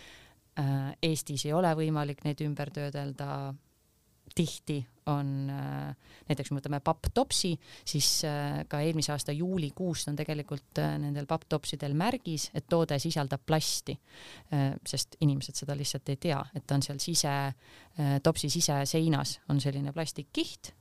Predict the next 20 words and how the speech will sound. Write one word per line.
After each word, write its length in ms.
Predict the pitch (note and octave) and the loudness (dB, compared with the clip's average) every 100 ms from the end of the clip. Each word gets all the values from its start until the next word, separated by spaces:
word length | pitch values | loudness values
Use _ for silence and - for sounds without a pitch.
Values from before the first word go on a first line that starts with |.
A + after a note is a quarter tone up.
| _ - | _ -6
et 100 | D3 | 2
ma, 120 | C#3 | 4
noh, 140 | D3 C3 | 4 2
muidu 300 | C#3 D3 C#3+ - | 0 0 -4 -6
lihtsalt 320 | C#3 C#3 - | -10 -10 -4
laguneks 440 | D3 C#3+ C#3 - | -4 0 -2 -2
see 20 | D3+ | -4
tops 240 | D3 - | -4 -4
sekundiga 460 | C#3+ - C#3 C#3+ E3 | -2 0 0 2 0
ära, 160 | C#3+ | 0
on 160 | D3 D3+ | -2 -2
ju. 60 | D3 - - - - - - - | -6 -12 -16 -14 -12 -14 -16 0
Et, 460 | D#3 C#3+ - _ D#3+ | 2 2 0 _ 0
ähm, 580 | D3+ D3+ D3+ D3 D3+ - - _ - | 0 0 0 0 0 -4 -10 _ 4
et 160 | G3+ | 4
ühesõnaga, 520 | F#3+ E3 D3+ C#3+ D3 C3 - | 6 2 2 2 0 -4 -2
äh, 160 | - D#3 | 2 4
mõelda, 380 | E3 E3 C#3+ C#3 | 6 4 4 0
kuidas 400 | E3 D#3 C3 - | 0 0 0 0
saada 680 | D#3+ C#3+ C#3 C#3+ C#3 C#3 | 2 0 0 0 0 0